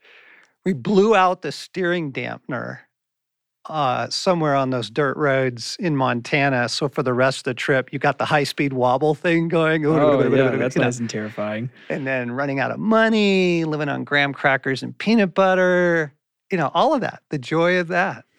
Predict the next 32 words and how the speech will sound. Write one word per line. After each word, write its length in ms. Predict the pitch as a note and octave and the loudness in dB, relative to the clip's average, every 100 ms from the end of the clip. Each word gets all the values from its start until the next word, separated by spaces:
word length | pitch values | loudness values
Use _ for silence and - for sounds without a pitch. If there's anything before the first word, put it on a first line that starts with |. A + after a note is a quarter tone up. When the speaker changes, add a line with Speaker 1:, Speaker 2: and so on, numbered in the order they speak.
| - | -20
Speaker 2:
<laughs> 260 | - _ - | -20 _ -6
Living 300 | D3+ C3 B2+ | -4 -2 -4
the 100 | A2 | -4
dream. 400 | A#2 C3 B2 G#2 | -4 -2 -2 -4
Speaker 1:
<laughs> 200 | - - G3 - E3+ A3 - | -6 -6 -8 -6 0 0 0
It 260 | A3 - - | -4 -4 -6
was, 300 | A3 - - _ - - - - _ - | -8 -8 -20 _ -20 -20 -20 -20 _ -6
it 100 | E3+ | -4
was 240 | C#3+ A#2+ | -4 -4
awesome. 540 | A#2+ A#2+ - C#3 - - _ _ _ _ _ _ _ _ _ _ _ _ _ _ _ _ | -4 -6 -8 -12 -12 -18 _ _ _ _ _ _ _ _ _ _ _ _ _ _ _ _
Stace 320 | - F#3+ A#3 - | -8 -2 0 0
and 80 | D#4 | -2
I 80 | |
dated 560 | F3 C#3+ C#3+ F3 B2 G#2+ _ | 0 0 0 0 -2 -6 _
for 200 | - D3+ | -6 -6
three 300 | - - E3 | -6 -4 -2
years 580 | D3+ D3 B2+ - - - _ _ | 0 0 -2 -4 -12 -14 _ _
till 140 | - D3 | -4 -2
we 80 | |
got 200 | C3+ B2+ | 0 -4
married. 480 | C3+ B2+ B2+ B2 A#2 - _ _ _ _ | -4 -4 -4 -4 -8 -16 _ _ _ _
I 100 | G3 | 0
think 220 | F#3+ F3+ D#3+ | 0 -4 -4
that 160 | B2 | -6
was 180 | B2 A2+ | -6 -8
hard 280 | - A#2+ A#2 | -2 -2 -2
on 180 | A2+ A2+ | -6 -10
her. 400 | - A#2 G2+ - _ _ | -10 -10 -10 -18 _ _
Now, 140 | D3 C3 | -2 -2
we 100 | C3+ | 0
married 360 | F#3 F3+ G#2+ | 0 0 -2
young. 540 | A2+ D#3+ B2 A#2+ C3 | -2 -2 -2 -6 -16